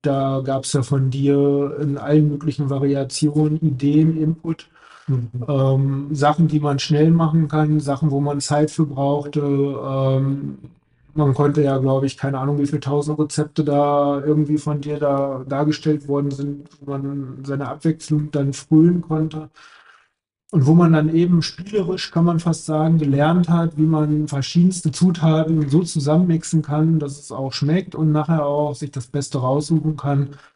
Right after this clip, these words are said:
Speaker 1: ähm, dass es schnell geht. Das war für mich so ein Punkt, was mir jetzt auch, ähm, jetzt mittlerweile auch, ähm, sehr viel Benefit bringt.
Speaker 2: Ja, ja.
Speaker 1: Der andere Punkt war eben Sport.
Speaker 2: Mhm.
Speaker 1: Ähm,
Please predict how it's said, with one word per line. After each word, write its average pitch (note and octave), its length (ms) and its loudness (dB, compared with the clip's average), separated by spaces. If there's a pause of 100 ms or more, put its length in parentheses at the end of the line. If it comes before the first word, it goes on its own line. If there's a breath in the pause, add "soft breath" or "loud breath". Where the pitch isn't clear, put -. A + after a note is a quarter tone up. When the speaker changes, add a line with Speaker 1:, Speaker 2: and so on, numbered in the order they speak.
(320 loud breath)
Speaker 1:
ähm, C3 420 0
dass B2+ 180 -4
es A#2+ 60 -6
schnell B2 380 0
geht. B2+ 240 -2
Das B2+ 160 -4
war C#3 80 0
für - 140 -2
mich C3+ 180 0
so - 160 -8
ein D3+ 300 2
Punkt, D#3+ 280 -2
was C#3+ 200 -8
mir C#3+ 120 -4
jetzt C#3 280 -6
auch, C3 680 -4
ähm, C3 240 -6
jetzt D3+ 380 0
mittlerweile C#3+ 680 0
auch, C3 380 -8
ähm, B2+ 260 -10 (560)
sehr C3+ 240 -4
viel - 140 -6
Benefit B2+ 500 -4 (100)
bringt. B2+ 340 -6
Speaker 2:
Ja, C#3 200 0
ja. C#3 280 -6
Speaker 1:
Der C3+ 100 0
andere F3 300 4
Punkt F3 320 0
war D3+ 160 0
eben D3+ 220 -2
Sport. F3+ 600 0 (280 loud breath)
Speaker 2:
Mhm. D3 360 0
Speaker 1:
Ähm, C#3+ 580 0